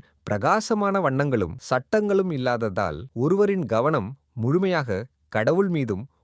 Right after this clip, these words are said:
உள்முகமாகவும் திரும்புகிறது. இது இறைவன் அனைத்து படைப்புகளின் தோற்றமாகவும் ஆதாரமாகவும் இருப்பதை குறிக்கிறது.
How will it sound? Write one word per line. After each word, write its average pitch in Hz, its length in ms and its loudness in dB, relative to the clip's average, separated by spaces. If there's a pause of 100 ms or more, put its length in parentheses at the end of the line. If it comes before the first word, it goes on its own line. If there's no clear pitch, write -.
(120)
உள்முகமாகவும் 127 920 0
திரும்புகிறது. 104 560 -2 (280)
இது 104 220 0 (240)
இறைவன் 220 480 2 (160)
அனைத்து 220 460 -2
படைப்புகளின் 139 680 -2
தோற்றமாகவும் 107 840 0 (520)
ஆதாரமாகவும் 147 880 0
இருப்பதை 117 420 -2
குறிக்கிறது. 107 540 -6